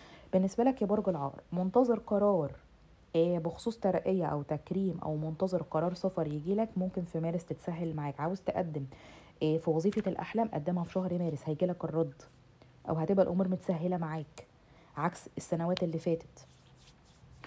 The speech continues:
آه، برج العقرب بقالهم تلات سنين تعبانين، خاصة من الناحية المادية، يعني الأمور معاهم معقدة حبتين بسبب عكوسات بس شوية كانت فلكية دايرة معاكم الفترات اللي فاتت.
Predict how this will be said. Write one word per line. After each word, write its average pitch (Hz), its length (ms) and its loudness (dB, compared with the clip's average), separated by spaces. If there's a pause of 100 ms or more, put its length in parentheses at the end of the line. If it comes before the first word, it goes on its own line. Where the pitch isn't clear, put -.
(460)
آه، 170 360 2
برج 196 260 2
العقرب 190 320 4
بقالهم 202 260 2
تلات 202 260 2
سنين 185 240 -2
تعبانين، 151 480 -4 (120)
خاصة 160 560 -2
من 220 240 4
الناحية 185 380 0
المادية، 156 560 -2 (220)
يعني 147 280 -4
الأمور 196 300 2
معاهم 180 300 0
معقدة 165 420 -4
حبتين 143 560 -8 (340)
بسبب 202 340 4 (520)
عكوسات 165 460 2
بس 165 340 -8
شوية 190 340 0
كانت 180 180 -4
فلكية 165 380 -2
دايرة 180 300 2
معاكم 185 440 -2
الفترات 175 480 -4
اللي 156 180 -4
فاتت. - 460 -14